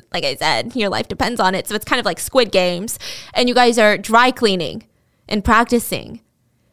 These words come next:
I mean, your whole life purpose is to make sure that you're following someone the whole time. How are you gonna lose them? But Oleg was very good at them. He said it was very exhausting, very time consuming, but he was good. So the spy kids,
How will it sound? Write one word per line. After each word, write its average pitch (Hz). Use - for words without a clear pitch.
I -
mean, 220
your 233
whole 269
life 220
purpose 240
is 208
to 240
make 214
sure 208
that 190
you're 240
following 233
someone 208
the 190
whole 233
time. 233
How 226
are 233
you 233
gonna 190
lose 294
them? -
But -
Oleg 254
was 226
very 196
good 202
at 262
them. 117
He 226
said 220
it -
was 202
very 202
exhausting, 196
very 190
time 208
consuming, 185
but 175
he 175
was 170
good. -
So -
the -
spy 269
kids, -